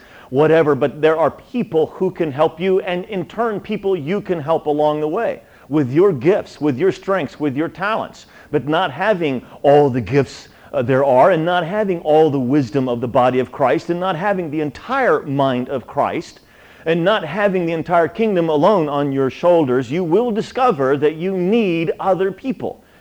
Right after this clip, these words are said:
and that other people need you. Now, this doesn't mean you leave your pathway, and it doesn't mean they leave their, leave their path to become who you are, or they lead to become who you are,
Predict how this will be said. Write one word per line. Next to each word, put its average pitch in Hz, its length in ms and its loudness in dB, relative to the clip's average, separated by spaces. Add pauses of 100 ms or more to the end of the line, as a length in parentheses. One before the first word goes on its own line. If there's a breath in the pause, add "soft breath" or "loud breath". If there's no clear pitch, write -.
and 220 280 4
that 208 100 6
other 226 240 4
people 180 480 -2
need 180 400 -2
you. 175 420 0 (720 soft breath)
Now, 139 80 2
this 196 140 6
doesn't 220 260 2
mean 214 220 0
you 202 180 -2
leave 196 500 -2
your 196 320 4
pathway, 135 840 -4 (300 loud breath)
and 170 80 0
it 180 60 2
doesn't 220 260 4
mean 214 200 0
they 214 140 0
leave 208 360 -4
their, 220 220 4
leave 214 360 2
their 240 220 4
path 139 380 -2
to - 80 -2
become 185 320 0
who 202 180 -2
you 202 280 0
are, 185 280 6
or 156 60 2
they 190 240 0
lead 190 220 0
to 156 40 -12
become 170 300 -4
who 196 140 0
you 226 280 0
are, 110 200 0